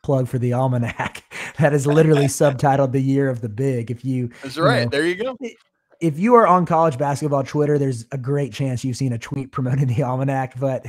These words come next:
Speaker 1: <laughs> so even if you just Google it or go on my timeline, you'll see me promoting it. There's a link there. Best twenty bucks you'll spend all off season. Uh, but we have all the best bigs on the cover and did a whole feature article that Rob Doster did with, from talking to Hunter Dickinson, talking to Armando, talking to Oscar,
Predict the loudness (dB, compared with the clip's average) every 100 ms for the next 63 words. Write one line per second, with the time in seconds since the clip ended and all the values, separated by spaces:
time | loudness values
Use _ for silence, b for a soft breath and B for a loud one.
0 | -8 -8 -10 -20 -20 -12 -2 0 0 0
1 | 2 2 2 2 0 0 2 4 4 4
2 | 0 -2 0 0 -2 -4 -6 -6 -4 -4
3 | -4 -4 -4 -6 -6 -4 -4 -4 -4 -6
4 | -4 -4 -6 -4 -4 -4 -6 -10 B B
5 | 0 0 0 -2 0 0 -2 -4 -6 -4
6 | -2 -2 -2 -4 -6 -8 -6 -4 -6 -8
7 | -8 -8 -6 -2 -2 2 2 2 2 -4
8 | -4 -6 -6 -6 -8 -10 -10 -8 -8 -8
9 | -10 -12 -10 -6 -6 -6 -8 -8 -6 -6
10 | -6 -6 -8 -8 -10 -10 -10 -10 -12 -14
11 | -14 -16 -14 -12 -14 -16 -20 _ b b
12 | -8 -4 -4 -4 -6 -4 -2 -2 0 0
13 | 0 0 -2 -6 -12 -10 -2 0 2 2
14 | 2 0 -8 -10 -6 -4 -4 -8 -10 -10